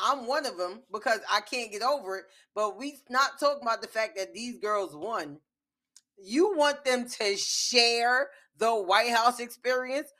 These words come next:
with the team that lost? If that's not a slap in the face. So Angel Reese retweets that and she writes, "A joke. That is a fucking joke." Why you keep playing in our girls' faces? Y'all playing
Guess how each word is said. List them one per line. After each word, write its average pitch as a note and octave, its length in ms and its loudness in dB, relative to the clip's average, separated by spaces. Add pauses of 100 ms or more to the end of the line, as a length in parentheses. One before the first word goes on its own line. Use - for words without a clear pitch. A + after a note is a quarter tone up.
(140)
with B3 220 0
the A#3 100 -2
team B3+ 400 -2
that A#3 260 2
lost? B3 460 2 (1000)
If B3+ 200 2
that's D4 300 4
not C#4 180 2
a C4+ 80 0
slap C4+ 380 2
in B3 100 -4
the A#3 80 -2
face. - 480 -2 (720)
So G#3+ 340 -2
Angel A3 340 -6
Reese A#3+ 280 -8
retweets A#3 600 -14
that F3 220 0
and F#3 100 -8
she G#3+ 180 -14
writes, F3+ 360 -2
"A G#3+ 100 2
joke. G#3+ 400 -2 (100)
That G3+ 200 2
is A#3+ 160 0
a F#3 80 2
fucking D3+ 420 0
joke." B2 260 -8 (1600)
Why B3+ 300 12
you F4+ 240 4
keep D#4 260 -2
playing C#4+ 340 4
in B3 160 0
our A3+ 220 6
girls' G#3+ 480 0
faces? G3+ 580 -4 (360)
Y'all B3+ 240 10
playing E4+ 500 0